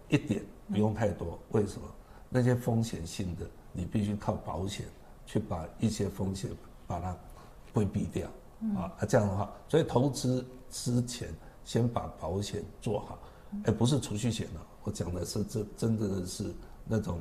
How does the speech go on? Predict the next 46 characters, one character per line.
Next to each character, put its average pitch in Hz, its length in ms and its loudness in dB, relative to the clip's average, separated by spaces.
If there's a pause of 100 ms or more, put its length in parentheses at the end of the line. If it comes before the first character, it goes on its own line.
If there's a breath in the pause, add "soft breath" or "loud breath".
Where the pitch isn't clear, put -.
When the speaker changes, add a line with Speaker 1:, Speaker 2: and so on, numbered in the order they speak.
(140)
Speaker 1:
能 92 120 2
够 113 160 6
规 - 200 4
避 214 140 6
风 254 100 4
险。 - 20 6
Speaker 2:
意 240 60 6
外 233 240 8
险 180 280 -2
就 196 80 2
是 202 80 4
健 196 240 0
康 180 240 -4
险， 175 140 0
基 196 220 0
本 170 240 2
的 156 80 -2
险 170 300 10
种。 - 220 -4
Speaker 1:
对， 123 280 8
对， - 120 -8 (120)
把 98 140 4
这 139 140 6
些 127 120 6
弄 127 220 2
好 87 300 -4
以 80 140 -4
后 101 200 0
呢， 85 200 -4 (540 loud breath)
你， 98 320 2 (240)
因 135 120 6
为 127 140 8
你 90 240 2
所 - 200 -4
需 120 340 4
要 98 280 2 (240)
那 104 140 0
个 - 360 -4 (180)
钱 - 240 -2
的 92 100 -2
时 95 160 0
间 101 220 2
点 92 200 -4 (220)
很 90 200 -2
固 98 200 0
定， 87 260 -2